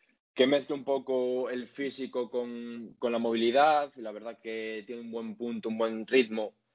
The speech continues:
es bastante veloz, yo creo que, que es un delantero que le puede venir al Granada a mil maravillas. Un Granada, la verdad, que, que se ha hecho, para mí, un mercado de fichajes perfecto.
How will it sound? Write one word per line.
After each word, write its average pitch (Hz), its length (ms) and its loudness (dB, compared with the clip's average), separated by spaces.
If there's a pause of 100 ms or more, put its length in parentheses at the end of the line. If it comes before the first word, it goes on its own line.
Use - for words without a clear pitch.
(500)
es 107 160 2
bastante 110 400 2
veloz, 131 400 2
yo 123 140 -8
creo 139 180 -12
que, 117 300 -6
que 123 60 -12
es 127 80 -18
un 139 100 -14
delantero 123 500 -4
que 113 100 -6
le 101 120 -6
puede 104 240 -6
venir 104 240 -6
al 101 100 0
Granada 101 380 -6
a 98 40 -8
mil 104 160 -18
maravillas. 95 580 -6
Un 95 80 -20
Granada, 98 420 0
la 95 80 2
verdad, 95 340 0 (100)
que, 98 460 4 (560)
que 113 140 6
se 131 120 6
ha 131 80 6
hecho, 131 440 -2
para 120 180 -2
mí, 143 160 -4
un 165 140 -8
mercado 131 380 -4
de 127 60 -6
fichajes 135 720 -6 (140)
perfecto. 101 480 -6